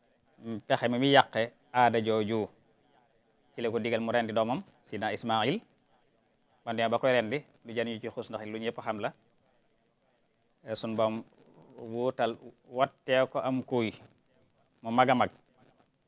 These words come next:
Loolu nag mel ni risaala la, maanaam mel ni daal ab lettre wala message la boo xam ne dafa jëm ci mboolem waa suuf.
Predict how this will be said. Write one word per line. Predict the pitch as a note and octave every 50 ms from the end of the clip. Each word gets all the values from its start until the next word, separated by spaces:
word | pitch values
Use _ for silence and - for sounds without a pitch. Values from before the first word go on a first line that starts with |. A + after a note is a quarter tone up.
| _ _ _ _ _ _ _ _ _ _ _ _ _ _ _ _ -
Loolu | C3+ C3+ C#3+
nag | D3 C#3
mel | C#3 C#3+
ni | C#3+
risaala | C#3+ E3+ E3 - D3+ C3+ C3 B2 A#2
la, | A2 G2+ G2
maanaam | G#2+ A2+ A#2 A#2+ A#2+
mel | A#2+ A#2+ A#2+
ni | A#2+ C#3 D3+ - _ _ _ _ _ -
daal | A2+ A2 A#2 A#2+ C3+ D3 - _ -
ab | C3+ B2
lettre | B2 B2+ C#3 - C3 A#2+
wala | A#2 A#2+ A#2+ A#2+
message | B2 A#2+ B2 - C#3+ B2+ - A#2+
la | A#2
boo | A2+ A#2+ A#2+
xam | - A#2
ne | A#2
dafa | A#2 C3
jëm | A#2+ A#2 A#2 A#2+ G#2+
ci | - D3 F3 - _ _ _ _ -
mboolem | A#2+ A2+ B2+ C3+ C#3 C#3 C3+ B2+
waa | A#2+ A#2
suuf. | - A#2+ A2+ G#2+ -